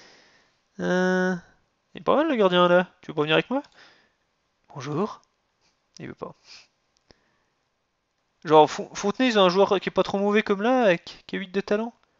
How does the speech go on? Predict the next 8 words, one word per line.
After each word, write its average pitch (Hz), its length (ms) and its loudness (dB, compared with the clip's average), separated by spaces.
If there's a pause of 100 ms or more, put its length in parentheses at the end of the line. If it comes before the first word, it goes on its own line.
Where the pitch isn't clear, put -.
(1200)
Ah, 185 160 -4
vas-y, 170 220 -2
viens 165 120 -6
avec 151 200 -6
moi. 185 160 -8 (260)
Deux 156 80 -12
cents 151 220 -12
balles. 160 400 -4